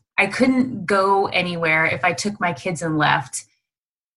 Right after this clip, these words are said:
I didn't think that I would be able to do it. I didn't think we would be okay. I thought life would be much worse than what it would be. And it's, I, it's that song and those words,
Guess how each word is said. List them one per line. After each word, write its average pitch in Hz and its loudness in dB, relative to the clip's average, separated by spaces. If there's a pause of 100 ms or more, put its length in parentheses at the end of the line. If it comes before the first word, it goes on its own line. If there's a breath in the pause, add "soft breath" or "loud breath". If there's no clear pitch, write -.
(160)
I 208 4
didn't 226 4
think 214 2
that 208 2
I 196 4
would 190 -2
be 196 2
able 185 2
to 190 -4
do 170 -2
it. 165 2
I 185 2
didn't 208 -4
think 226 2
we 220 4
would 208 4
be 190 2
okay. 160 0
I 156 0
thought 190 2
life 208 4
would 196 -4
be 180 -6
much 190 -2
worse 190 0
than 180 -2
what 175 2
it 170 0
would 202 -2
be. 170 -4
And 180 -2
it's, - -4 (160)
I, 196 -2 (600)
it's - -10 (160)
that 262 4
song 170 4
and 170 -8
those 262 4
words, 175 0